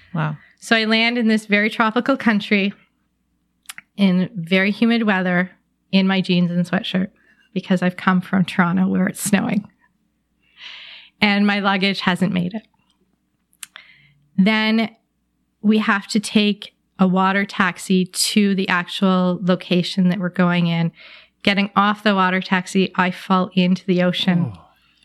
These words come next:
Speaker 2: in my jeans and sweatshirt with nothing to change into. <laughs>
Speaker 3: Welcome.
Speaker 2: Welcome. Welcome to your ayahuasca journey.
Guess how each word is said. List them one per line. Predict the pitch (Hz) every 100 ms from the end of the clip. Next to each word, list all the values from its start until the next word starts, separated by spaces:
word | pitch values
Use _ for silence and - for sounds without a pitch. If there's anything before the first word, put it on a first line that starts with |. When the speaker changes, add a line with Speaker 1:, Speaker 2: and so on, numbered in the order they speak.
| _
Speaker 2:
in | 226 226
my | 214 196
jeans | 190 190 180
and | 180 180
sweatshirt | 180 170 - 175 170 - _ - - - - - -
with | 190 196
nothing | 196 180 185
to | 180
change | - 170 165 165
into. | 165 - 175 170 - - _ - - - _ _ _
<laughs> | 202 226 277 277 - 320 -
Speaker 3:
Welcome. | 98 123 117 107 117 - - 403 285
Speaker 2:
Welcome. | 269 269 254 - 202 254 -
Welcome | 240 254 381 269 415
to | 233
your | 220 214 202 -
ayahuasca | 185 196 202 196 208 202 190
journey. | - 185 165 170